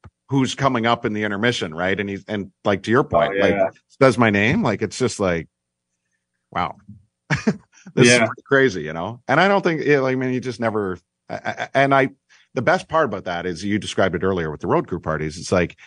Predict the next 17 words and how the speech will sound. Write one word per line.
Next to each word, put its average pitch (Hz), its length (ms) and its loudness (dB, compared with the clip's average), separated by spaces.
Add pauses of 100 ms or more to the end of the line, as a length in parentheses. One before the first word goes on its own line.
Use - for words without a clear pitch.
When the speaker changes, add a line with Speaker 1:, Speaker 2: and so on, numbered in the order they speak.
(120)
Speaker 1:
anybody 131 420 2
that 95 120 -4
got 92 200 -6
to 87 60 -14
shake 92 220 -4
his 80 140 -8
hand 80 500 -10 (960)
felt 120 260 0
the 110 100 -4
exact 101 360 -4
same 90 180 -6
thing, - 200 -14 (800)
felt 117 280 2
the 98 200 -6
exact 90 680 -6
same 76 460 -14 (120)
thing. - 240 -16